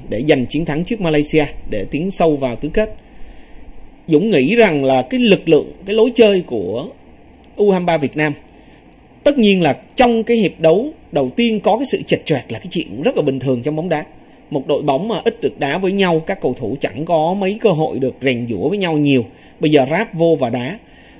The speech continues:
cái giai đoạn đầu tiên lại có cái áp lực tâm lý rất là cao nữa, thì đương nhiên là, là cái sự chệch choạc nó sẽ xảy ra, không thể tránh được. Nhưng mà về cơ bản thì năng lực của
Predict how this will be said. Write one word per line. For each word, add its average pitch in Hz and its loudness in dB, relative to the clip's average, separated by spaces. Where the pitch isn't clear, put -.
cái 185 0
giai 180 6
đoạn 139 2
đầu 120 0
tiên 175 0
lại 127 -8
có 143 -2
cái - -6
áp 247 -6
lực 160 -4
tâm 165 0
lý 151 4
rất 277 -4
là 143 -6
cao 147 2
nữa, 117 -6
thì 131 -2
đương 262 2
nhiên 233 0
là, 120 0
là 110 -6
cái 220 -8
sự - -2
chệch - -4
choạc 127 -4
nó 147 -8
sẽ - -8
xảy - -10
ra, 139 -8
không 196 -2
thể 123 -4
tránh 139 -4
được. 175 -8
Nhưng 214 2
mà 135 2
về 165 6
cơ 208 2
bản 143 0
thì 139 2
năng 233 2
lực 170 4
của 123 -2